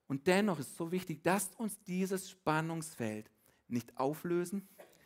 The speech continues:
sondern drin bleiben. Und es darf etwas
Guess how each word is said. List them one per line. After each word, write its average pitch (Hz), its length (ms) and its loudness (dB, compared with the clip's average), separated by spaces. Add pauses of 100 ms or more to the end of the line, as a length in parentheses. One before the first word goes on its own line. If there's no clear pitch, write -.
(500)
sondern 143 280 0
drin 117 260 2
bleiben. 143 540 2 (380)
Und 113 120 -8
es - 240 -12
darf 156 460 6
etwas 107 540 -4